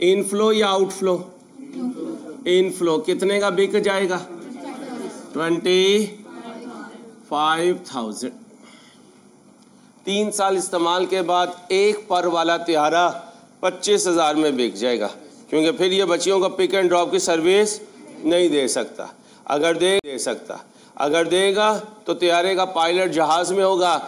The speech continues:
बच्चियां पीछे धक्के लगा रही होंगी। ठीक है भाई साहब, और Garden Town की गलियों में मशहूर हो जाएगा धक्के वाली बच्चियां।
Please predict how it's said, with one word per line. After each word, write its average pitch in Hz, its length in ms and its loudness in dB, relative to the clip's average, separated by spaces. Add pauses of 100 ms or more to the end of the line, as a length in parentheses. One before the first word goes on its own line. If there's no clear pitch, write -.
(160)
बच्चियां 170 320 0
पीछे 180 300 0
धक्के 147 340 -2
लगा 147 280 0
रही 135 160 0
होंगी। 107 260 -2 (640)
ठीक 147 140 -2
है 214 80 0
भाई 214 120 2
साहब, 214 360 -2 (200)
और 135 180 0
Garden 160 360 2
Town 180 220 2
की 180 140 2
गलियों 165 320 2
में 185 120 2
मशहूर 170 380 2
हो 160 100 2
जाएगा 156 300 0
धक्के 151 440 0
वाली 156 280 2
बच्चियां। 120 400 -2